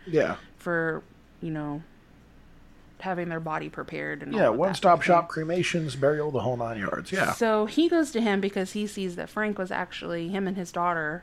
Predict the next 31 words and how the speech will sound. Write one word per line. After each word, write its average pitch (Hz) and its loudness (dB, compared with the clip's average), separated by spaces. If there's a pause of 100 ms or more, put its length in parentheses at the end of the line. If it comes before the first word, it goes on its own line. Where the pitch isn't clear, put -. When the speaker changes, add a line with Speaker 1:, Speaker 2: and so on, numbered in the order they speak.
(140)
Speaker 2:
were 175 -6
actually 170 -8 (880)
one 180 0
of 175 -4
the 175 -2
ones 170 -4
that 160 -8
gave 160 -6
a 160 -6
statement, - -6 (420)
basically 175 -4
saying 160 -6
that 151 -4 (640)
they 160 -4
also 180 -4
had 220 0
noticed 208 2
that 208 -6
there 208 0
was 208 0
a 208 -2
lot 202 0
of 202 -4
deaths 196 -4
coming 214 -2
from 214 -8
Doctor 208 -8
Shipman 214 -6
and 175 -8
his 165 -12
patients. 214 -8